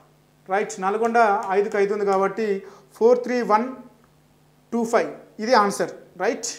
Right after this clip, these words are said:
ఇది కాబట్టి ఆన్సర్ ఇది. ఇక్కడ నుండి క్వశ్చన్ రావడానికి ఆస్కారం ఉంటుంది కాబట్టి చాలా జాగ్రత్తగా, ఆ, అర్థం చేసుకోండి. కాన్సెప్ట్లో భాగంగా నెక్స్ట్ అంశం వచ్చేసి మనం తీసుకుంటే తెలంగాణ రాష్ట్ర వ్యాప్తంగా ఉన్నటువంటి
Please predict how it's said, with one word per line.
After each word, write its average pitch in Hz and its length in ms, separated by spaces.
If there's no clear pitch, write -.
ఇది 208 100
కాబట్టి 214 320
ఆన్సర్ 202 300
ఇది. 202 340
ఇక్కడ 269 160
నుండి 262 140
క్వశ్చన్ 254 320
రావడానికి 226 380
ఆస్కారం 214 340
ఉంటుంది 202 220
కాబట్టి 202 280
చాలా 202 160
జాగ్రత్తగా, 202 800
ఆ, 175 380
అర్థం 185 160
చేసుకోండి. 220 540
కాన్సెప్ట్లో 226 460
భాగంగా 196 680
నెక్స్ట్ 190 340
అంశం 214 260
వచ్చేసి 180 340
మనం 170 160
తీసుకుంటే 170 720
తెలంగాణ 226 400
రాష్ట్ర 196 300
వ్యాప్తంగా 185 300
ఉన్నటువంటి 175 540